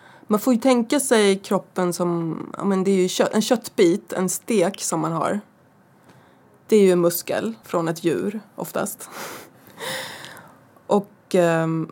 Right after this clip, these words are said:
om den köttbiten ligger i ett kylskåp, då är ju den fräsch och fin kanske några veckor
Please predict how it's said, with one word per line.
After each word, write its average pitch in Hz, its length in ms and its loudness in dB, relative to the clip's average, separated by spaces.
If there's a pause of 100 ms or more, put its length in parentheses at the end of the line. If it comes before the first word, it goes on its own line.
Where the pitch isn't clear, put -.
(160)
om 208 200 4
den 247 280 4
köttbiten 220 640 0
ligger 170 340 2
i 156 160 0
ett 160 80 -4
kylskåp, - 640 -2 (720)
då 214 160 4
är 233 40 4
ju 226 120 6
den 170 240 2
fräsch 160 320 -2
och 160 60 -8
fin 151 380 -4
kanske - 440 -8
några 160 180 -6
veckor - 380 -8